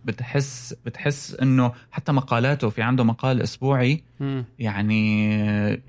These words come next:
Speaker 1: أنصح فيه. هي هيك صارت عندي كمان على فكرة، واحدة من الشغلات إنه أوكي، خليني أشوف إنه مثلًا هاد، آه، إذا اشتركت بال-، آه، أنا مه-، عندي اهتمامات مثلًا بالتك اندستري.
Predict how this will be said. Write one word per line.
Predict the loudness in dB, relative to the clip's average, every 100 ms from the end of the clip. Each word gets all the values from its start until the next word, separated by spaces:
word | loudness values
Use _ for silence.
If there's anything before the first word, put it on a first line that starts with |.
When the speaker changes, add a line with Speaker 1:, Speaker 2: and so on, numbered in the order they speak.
| -14 -14 -8 0
Speaker 1:
أنصح | 2 2 -2
فيه. | -2 -2 2
هي | 4 4
هيك | 2
صارت | 2 2 2 0
عندي | 0 0 0
كمان | -2 -4 -4
على | -6
فكرة، | -8 -6
واحدة | -4 -2
من |
الشغلات | -4 -2 0 0 0
إنه | 2 4 2 0 -14 -20 -20 -20 -8 -4
أوكي، | -2
خليني | 0 2 4 4
أشوف | 4 0 -2 -4 0
إنه | 2
مثلًا | 2 0 -2 0 2
هاد، | 2 4 4 2 -2 -10 -16 -18 -18 -18 -20 -20 -20 -20 -6
آه، | -2
إذا | 0 2
اشتركت | 2 2 0 0 0
بال-، | 2 4 4 4
آه، | 4 2 0 0
أنا | 2 4
مه-، | 2 2
عندي | 0 2 2
اهتمامات | 2 2 2 2 2 0
مثلًا | 0 2 4 4
بالتك | 4 2 2 2 0 -4 -12 -10 -2 -4 0
اندستري. | 2 2 2 -2 -4